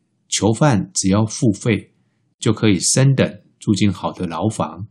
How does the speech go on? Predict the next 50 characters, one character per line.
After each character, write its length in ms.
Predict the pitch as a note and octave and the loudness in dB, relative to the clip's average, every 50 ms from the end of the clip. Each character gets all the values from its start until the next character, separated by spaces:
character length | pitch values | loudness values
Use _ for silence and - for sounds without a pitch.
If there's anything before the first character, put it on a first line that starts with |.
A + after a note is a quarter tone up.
| _ _ _ _ - | _ _ _ _ -4
在 340 | - A#2 A2+ A2 G#2+ G#2 G2+ | 0 2 4 4 4 4 2
加 300 | F#2 - C#3+ C#3+ C#3 C3+ | 2 2 2 4 4 4
州 180 | D3 C#3+ C#3 | 4 4 4
的 460 | B2 A2+ G#2 G2+ F#2+ F#2+ F#2+ F#2+ - _ _ | 4 4 4 6 4 4 2 0 -2 _ _
圣 320 | - - - - C3 A2+ F#2 | -12 -6 -2 0 2 2 2
塔 140 | F#2 F#2 - | 0 -2 -4
安 320 | - - G2+ G#2+ A2 A2 | -2 0 2 4 4 6
娜 280 | A2 G#2+ G2 F2+ E2+ E2+ | 6 6 4 2 0 -2
监 220 | - - A2+ G#2 | -2 0 0 2
狱 520 | G#2+ A2+ - - A#2+ A2 F#2+ F#2 - - _ _ | 2 0 0 0 2 2 2 0 -2 -8 _ _
里 120 | - F#2+ F2 F2+ | -4 -2 0 2
面 120 | G#2 G2+ | 2 0
的 200 | F#2+ F#2 E2+ E2 | 0 0 -4 -6
囚 260 | - - - E2+ E2+ F2 | -8 -8 -8 -8 -10 -6
犯， 360 | - A#2 G#2+ G2 F#2+ - _ _ _ _ _ - | -2 0 0 0 -2 -6 _ _ _ _ _ -4
听 180 | - A#2+ A#2+ | 0 0 2
说 240 | A2 - A#2 A2+ A2+ | 2 2 2 2 2
啊， 220 | F#2+ D#2+ - - - | 2 0 -2 -10 -10
可 140 | - - A2 | -2 0 2
以 140 | G2 F#2 | 2 4
用 280 | G2 A2 G2+ F#2+ F#2 - - _ _ | 4 2 2 2 0 -4 -8 _ _
每 220 | - G2 F#2 G2+ A#2+ | -2 0 2 2 2
晚 320 | B2+ G2+ E2+ D#2+ - _ _ - | 2 2 0 -2 -6 _ _ -6
九 240 | - G2 E2+ D#2 | -4 -4 -2 0
十 260 | - - - - G#2+ A#2+ | 0 0 2 2 4 4
美 140 | C3 G#2 | 4 2
元 160 | F2 D#2 D#2 D#2 | 0 0 -4 -10
的 100 | D#2+ F2 | -10 -6
代 180 | - G#2+ F#2 | -4 -4 -2
价， 300 | E2+ - A2+ G2+ - - _ _ _ _ _ _ | -2 -2 -4 -4 -4 -6 _ _ _ _ _ _
换 240 | _ - B2+ A2+ A2 | _ 0 2 2 4
到 180 | G#2 G#2+ G#2 G#2+ | 4 4 4 4
一 60 | G2+ | 2
间 260 | G2+ - G#2 G2+ G2+ G#2 A2 - - | 2 2 2 4 4 2 0 -2 0
干 300 | - A#2+ A#2+ A#2+ A#2+ A2+ | 2 2 4 2 2 0
净 240 | - B2+ A2+ G2 | 2 2 2 2
的 140 | F2+ F2 E2 - - | 2 0 -6 -8 -4
单 180 | - A2 A2 A2 | 0 2 4 4
人 360 | A2 G2+ E2+ D#2 E2 F2 G2 - | 4 2 0 -2 -6 -12 -12 -6
牢 220 | - F2+ E2+ F2 G2 | -4 -4 -2 -2 -2
房。 280 | F#2+ - G#2+ - - _ _ _ _ _ _ _ _ _ _ _ _ - | -4 -6 -8 -12 -14 _ _ _ _ _ _ _ _ _ _ _ _ 2
当 340 | D3 D3+ D#3+ D#3+ D#3 D#3 | 4 6 6 6 6 4
金 160 | C#3+ - E3+ D#3+ | 4 4 4 4
钱 160 | - A#2 G#2+ | 6 4 4
买 140 | G2+ F2 E2 | 4 2 2
不 80 | G2 | 0
到 100 | G#2 B2 | 2 2
的 60 | A2 | 2
东 180 | G#2 A#2 A2+ A#2 | 4 2 2 0
西 220 | G#2+ - - A2+ | 0 0 0 2